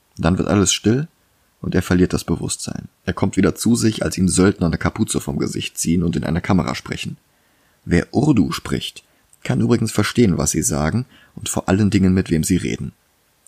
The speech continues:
Aber Tony spricht kein Urdu. Er muss sie für Al-Qaida halten oder für Neo-Taliban-Guerilla. Tatsächlich haben wir es hier mit der fiktiven Terrororganisation The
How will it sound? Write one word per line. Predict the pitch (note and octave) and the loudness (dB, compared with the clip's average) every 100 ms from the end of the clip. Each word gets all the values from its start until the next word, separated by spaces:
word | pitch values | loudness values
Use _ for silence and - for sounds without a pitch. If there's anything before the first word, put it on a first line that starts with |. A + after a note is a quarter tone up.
| _ | _
Aber | - - - | -8 -6 0
Tony | E2 F2+ E2+ | 2 4 2
spricht | - F2+ - - | 0 -2 -2 -4
kein | C#2+ - | -4 -4
Urdu. | C2 - - - _ _ _ _ _ _ | -8 -8 -10 -14 _ _ _ _ _ _
Er | - | -2
muss | E2 F#2 | 0 2
sie | F2 | 0
für | - | -2
Al-Qaida | - - - F2+ D2+ | -2 -2 2 2 2
halten | C#2+ - D2 | 2 0 0
oder | D2 D2+ | 0 0
für | - D2+ | 2 2
Neo-Taliban-Guerilla. | D2+ F2 D#2+ - C#2 C2 C2+ B1 D2 D2+ - - _ _ _ _ _ _ _ _ _ _ _ - _ _ | 4 4 2 0 -2 -2 -2 -4 -6 -6 -8 -12 _ _ _ _ _ _ _ _ _ _ _ -20 _ _
Tatsächlich | - D2+ B2 D#3 D3 | -6 -2 0 0 -2
haben | A#2 A2+ | 0 0
wir | - | 0
es | - | 0
hier | A2 | 2
mit | G#2 | 2
der | F2+ | 0
fiktiven | - - - - B2+ | -2 -2 0 0 -2
Terrororganisation | - G#2 G#2+ F2 F2+ F2 D#2+ - - E2+ E2+ - _ _ - | -4 -2 -2 0 0 0 -2 -4 0 0 0 -4 _ _ -4
The | E2+ | 0